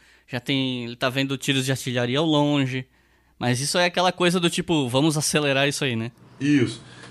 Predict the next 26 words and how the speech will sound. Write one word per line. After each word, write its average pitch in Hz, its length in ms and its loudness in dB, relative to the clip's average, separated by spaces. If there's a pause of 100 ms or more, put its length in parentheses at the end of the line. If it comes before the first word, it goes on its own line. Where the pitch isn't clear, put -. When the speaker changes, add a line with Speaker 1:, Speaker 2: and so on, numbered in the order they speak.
Speaker 2:
E 113 80 -2
daí 123 180 2
tem 135 160 -4
todo 151 220 2
aquele 143 260 0
foco 135 480 0
de 107 180 -6
que, 98 500 -4 (120)
enquanto 139 480 -4
os 123 120 -4
barcos 110 540 -2
estão, 101 640 -4 (240)
estão - 260 -6
navegando 110 600 -2
sobre 110 300 -2
ataque, 104 720 -2 (460)
é, 101 260 2
você 120 320 0
tem 123 360 -2
um, 104 340 -8
um 117 220 -4
oficial, 120 840 2 (280)
provavelmente 110 640 -4
de 104 100 -8
médio 113 380 -2
escalão, 110 540 -2